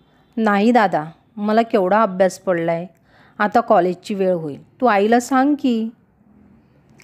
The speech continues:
बिचारा बंडू शेवटी मग आईकडे जातो आणि आईला म्हणतो, "आई, ये आई, इजा जरा, जरा चार बोटं कापून टाकं घालतीस का?"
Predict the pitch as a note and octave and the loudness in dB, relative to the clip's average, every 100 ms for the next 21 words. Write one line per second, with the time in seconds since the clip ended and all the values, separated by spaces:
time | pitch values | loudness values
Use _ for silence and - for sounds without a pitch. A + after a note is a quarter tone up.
0 | - - - - - F#3+ E3+ - F3 F#3 | -20 -20 -20 -20 -10 -6 -4 0 2 2
1 | E3 E3+ - F3 E3 G#3 D4 - F#3+ F3 | -2 -6 -4 -4 -2 -2 -2 -2 -4 -4
2 | E3 E3+ D#3 D3 C#3 - D#3 - - - | 0 0 0 -4 -10 -14 -20 -20 -20 -20
3 | - - - F#3+ F#3+ E3 E3 F3 F#3 F3+ | -20 -20 -6 -4 0 0 2 0 -2 -4
4 | A3+ A#3+ G#3 - - - - E3 G3 F#3+ | 0 0 -2 -16 -20 -20 -4 -2 0 -2
5 | - _ - F3+ F#3 D#3+ D3+ - _ _ | -6 _ -6 0 0 0 -4 -14 _ _
6 | _ _ - F3 F#3 F3+ F3 F3 E3+ E3+ | _ _ -8 -2 2 2 2 2 0 -4
7 | F#3 F3 F3+ F3 F#3+ E3+ E3+ F3+ F3 F3+ | -10 -2 2 2 2 0 0 -2 -2 0
8 | F3 - F#3 F#3 E3+ - F3 F#3 E3+ G#3 | -2 -4 -8 -6 -8 -6 -4 -4 -4 -6
9 | - - A#3 | -6 -2 0